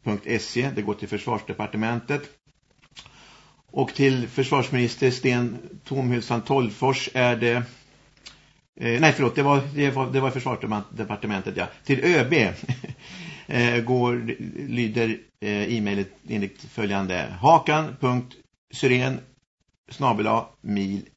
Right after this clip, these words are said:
punkt se. Så att, sätt igång med detta. Tackar för det. Jo, jag vill bara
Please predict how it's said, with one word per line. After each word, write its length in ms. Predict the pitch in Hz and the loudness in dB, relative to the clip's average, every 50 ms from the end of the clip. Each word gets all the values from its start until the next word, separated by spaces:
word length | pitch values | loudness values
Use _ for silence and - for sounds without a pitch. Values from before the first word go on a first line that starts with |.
| _ - | _ -10
punkt 340 | 98 73 73 - - - - _ _ _ - | -8 -8 -8 -10 -14 -20 -20 _ _ _ -2
se. 1000 | 107 98 104 - - - - - - - _ _ - - 98 110 104 78 58 52 - - - - - _ _ _ _ - - - | -2 -2 -2 -4 -8 -12 -14 -14 -16 -20 _ _ -10 -6 -2 -2 -2 -2 -4 -6 -10 -14 -20 -20 -20 _ _ _ _ -20 -20 -20
Så 180 | - - - | -16 -10 -8
att, 340 | 123 - - - - - _ _ | -6 -6 -6 -8 -10 -16 _ _
sätt 200 | - - 127 - | -10 -8 -6 -4
igång 220 | 139 127 135 135 135 | -2 0 0 0 0
med 100 | 131 123 | -2 -2
detta. 340 | 117 107 - - - - - - _ - - - - - - _ | -4 -4 -6 -8 -10 -10 -12 -14 _ -20 -20 -20 -20 -20 -16 _
Tackar 260 | - 117 107 - 98 | -6 -6 -4 -4 -4
för 100 | 101 - | -4 -2
det. 140 | 107 107 - - - - | -2 -2 -2 -4 -8 -6
Jo, 440 | 147 160 233 254 233 143 104 95 - | -2 0 2 2 2 2 0 -2 -2
jag 180 | 123 139 151 151 | 0 0 2 2
vill 140 | 170 170 156 | 2 0 0
bara 320 | 165 160 151 147 147 143 | 2 2 2 2 0 0